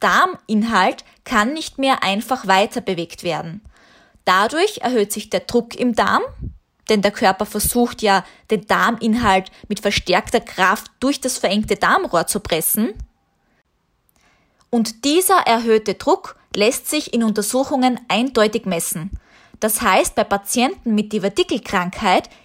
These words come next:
ist die Motilität im Vergleich zu gesunden Personen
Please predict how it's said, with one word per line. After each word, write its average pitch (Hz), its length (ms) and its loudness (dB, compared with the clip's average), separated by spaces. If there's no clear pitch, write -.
ist - 420 -6
die 247 60 -2
Motilität 214 800 2
im 220 140 -6
Vergleich 196 460 -2
zu - 120 -6
gesunden 294 540 -4
Personen 208 560 -2